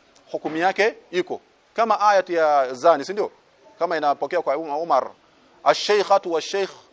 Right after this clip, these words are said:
ash-shaykhu wash-shaykhatu idha zanaya fajliduhuma albatta." Si alisema hivi? Kuwa hiyo aya ilikuwa kwenye Qur'ani, kuwa mwanam-, ku-, ku-, kuwa inaonyesha kuwa,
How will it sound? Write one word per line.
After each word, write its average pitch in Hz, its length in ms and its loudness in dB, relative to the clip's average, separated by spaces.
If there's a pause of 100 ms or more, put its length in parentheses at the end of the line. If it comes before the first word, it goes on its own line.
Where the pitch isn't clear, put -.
(100)
ash-shaykhu 196 580 0
wash-shaykhatu 180 480 -2
idha 160 220 2
zanaya 165 420 2
fajliduhuma 175 760 -4 (140)
albatta." 131 480 -2 (280)
Si - 120 -4
alisema 180 300 0
hivi? 139 160 -2 (500)
Kuwa 214 400 6 (360)
hiyo 240 300 4
aya 240 360 8
ilikuwa 185 220 0
kwenye 180 140 0
Qur'ani, 175 420 4
kuwa 233 260 0
mwanam-, 202 400 0
ku-, 220 360 -10
ku-, 262 200 -10
kuwa 220 440 4
inaonyesha 196 400 -2
kuwa, 208 380 4